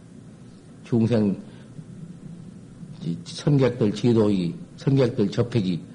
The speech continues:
제접하기 어려운 것이요. 그 모든 갑등만 그 해보다가 지금도 씨를 내주는 갑등만 그.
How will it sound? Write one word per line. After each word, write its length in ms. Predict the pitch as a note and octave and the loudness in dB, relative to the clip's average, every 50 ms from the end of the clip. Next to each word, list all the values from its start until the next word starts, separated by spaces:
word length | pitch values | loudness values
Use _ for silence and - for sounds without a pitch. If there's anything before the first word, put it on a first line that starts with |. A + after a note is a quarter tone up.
| - - - | -20 -20 -2
제접하기 500 | - C3+ B2 B2+ A2 - - G#2+ F#2 F2+ | 0 2 4 4 2 2 0 0 2 2
어려운 340 | F#2+ G2 A2+ C3+ D3 C#3+ D#3+ | 4 4 4 4 4 4 4
것이요. 380 | D#3+ D3+ D#3 - A#2 A2+ A2+ A#2 - - - - - - - - - - - - - - - - - - - - - - - - - | 4 4 2 0 -4 -4 -4 -6 -10 -16 -20 -20 -20 -20 -20 -20 -20 -20 -20 -20 -20 -20 -20 -20 -20 -20 -20 -20 -20 -20 -20 -20 -10
그 100 | - - | -2 -2
모든 400 | A2+ G#2+ A2+ A2+ B2 C3 D#3+ E3 | 0 2 4 2 4 6 6 6
갑등만 480 | E3 E3+ E3+ E3+ - D#3+ D3+ C#3 A#2+ G#2+ | 6 6 4 4 6 6 6 6 4 4
그 240 | F#2+ G2+ B2+ C#3 - - - - - - - - - - - - - - | 2 2 0 0 -4 -8 -14 -20 -20 -20 -20 -20 -20 -16 -14 -14 0 2
해보다가 440 | D#3 D3 D3+ D3 C#3 C#3 B2+ B2+ A#2+ | 4 6 6 4 4 4 4 2 2
지금도 460 | - - C#3 C#3 C3+ B2 C3 C3 - - - - - - - - - - - | 2 2 4 6 6 4 4 2 -4 -12 -16 -18 -18 -12 -12 -12 -12 -12 -4
씨를 300 | - F#3+ F3+ D#3 C3 A#2+ | 2 4 6 6 8 8
내주는 380 | A#2+ A#2 A#2 A#2 C3+ C#3 D3+ | 6 6 6 6 4 6 6
갑등만 460 | D#3+ D#3+ D3+ D3+ D#3 C3 A2+ G#2+ G2 | 6 6 6 6 4 4 4 4 4
그. 320 | F2+ F#2+ G2+ B2 - - | 2 0 -2 -4 -8 -10